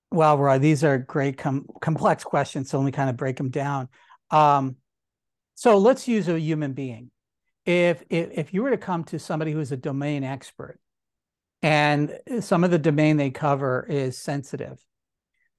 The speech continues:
uh, we can say we can lobotomize that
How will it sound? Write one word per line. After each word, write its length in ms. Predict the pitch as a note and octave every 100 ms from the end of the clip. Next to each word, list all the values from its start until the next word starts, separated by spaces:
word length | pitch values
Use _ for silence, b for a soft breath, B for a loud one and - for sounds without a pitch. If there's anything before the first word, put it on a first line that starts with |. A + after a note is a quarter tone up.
| -
uh, 460 | C#3+ C3+ C3+ C3+ D3+ _ _
we 240 | E3+ C#3 E3+
can 200 | F#3+ D#3
say 260 | - E3
we 140 | D3+ D#3+
can 180 | E3
lobotomize 800 | C#3 B2+ D3+ D#3+ F3+ D3 C3 C3+
that 220 | C#3+ C#3+